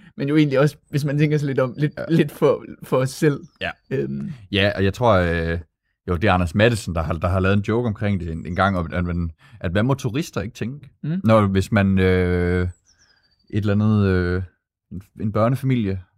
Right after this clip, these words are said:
Speaker 2: der er t-, øh, fra udlandet, der er taget til København,
Speaker 1: Ja, ja.
Speaker 2: en sommerferie, og, og så står man der, øh, og, og venter ved en fodgængerovergang, og så kommer der sådan en, øh, en lastbil kørende rundt, øh, med, med høj musik og, øh, og, og unge mennesker med sådan, med sådan nogle hatte på der, og så,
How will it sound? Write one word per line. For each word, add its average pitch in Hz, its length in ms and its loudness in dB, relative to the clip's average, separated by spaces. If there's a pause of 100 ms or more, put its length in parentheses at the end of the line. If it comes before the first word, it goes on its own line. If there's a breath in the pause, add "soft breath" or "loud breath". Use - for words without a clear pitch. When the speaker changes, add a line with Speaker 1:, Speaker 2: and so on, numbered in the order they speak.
(120)
Speaker 2:
der 110 60 2
er 104 160 2
t-, - 140 -14
øh, 92 380 -4
fra 110 120 -6
udlandet, 120 440 -2
der 104 60 -2
er 95 40 -2
taget 98 220 -2
til 101 120 -10
København, 117 400 0 (140)
Speaker 1:
Ja, - 100 -10
ja. 170 60 2
Speaker 2:
en 190 60 0
sommerferie, 156 540 2
og, 117 100 2 (100)
og 107 180 2
så 139 120 -6
står 139 220 2
man 104 200 2
der, 120 260 2 (120)
øh, 85 100 -6
og, 101 280 -4 (320 soft breath)
og 95 400 0
venter 131 220 2
ved 110 100 2
en 98 60 2
fodgængerovergang, 120 680 2
og 98 100 -4
så 120 80 -8
kommer 110 240 0
der 101 80 -2
sådan 107 240 -4
en, 90 100 -2
øh, 90 200 0
en 95 80 0
lastbil 113 380 -2
kørende 120 240 -4
rundt, 117 160 -4 (440 soft breath)
øh, 85 480 0
med, 87 400 -4 (120)
med 90 160 -2
høj 135 220 2
musik 131 420 -4
og, 87 380 -2
øh, 85 120 -6 (560)
og, 95 380 -2
og 95 340 -4
unge 135 200 0
mennesker 139 260 -2
med 110 100 -2
sådan, 110 200 -4
med 107 100 -2
sådan 123 120 -6
nogle 120 140 -2
hatte 135 220 -2
på 120 260 -8
der, 113 120 -4
og 101 180 -8
så, - 80 -12